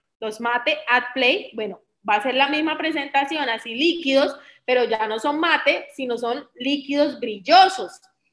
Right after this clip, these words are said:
Y son cuatro tonos nuevos, estos cuatro tonos que están acá, yo ya quiero probarlos porque realmente los mate me encantan,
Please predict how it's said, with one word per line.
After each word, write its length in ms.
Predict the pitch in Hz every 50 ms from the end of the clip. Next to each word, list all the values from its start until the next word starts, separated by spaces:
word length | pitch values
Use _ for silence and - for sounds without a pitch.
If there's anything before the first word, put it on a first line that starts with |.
| _ _
Y 140 | - 269 262
son 300 | 269 294 269 269 277 277
cuatro 520 | 302 302 294 294 302 302 302 302 302 294
tonos 280 | 294 285 277 277 269 269
nuevos, 420 | 285 285 277 269 233 196 175 -
estos 280 | 214 196 - - 226 -
cuatro 300 | - 262 240 247 247 247
tonos 260 | 262 262 247 254 -
que 80 | - 247
están 220 | - - 202 196
acá, 240 | 196 196 - 302 339 415 427 - - - - _ - - -
yo 100 | 240 220
ya 200 | 214 240 226 -
quiero 280 | - 254 240 247 240 240
probarlos 640 | 233 220 208 214 233 277 311 330 370 403 480 494 494 - - _ _ _ _ -
porque 480 | 247 240 240 - 240 226 202 - - -
realmente 460 | 233 226 214 214 220 233 247 - 285
los 180 | 269 254 226 214
mate 400 | 220 214 214 214 - 277 - - _
me 260 | 233 226 233 247 247 240
encantan, 680 | 233 220 - - 254 247 247 233 220 - 240 240 285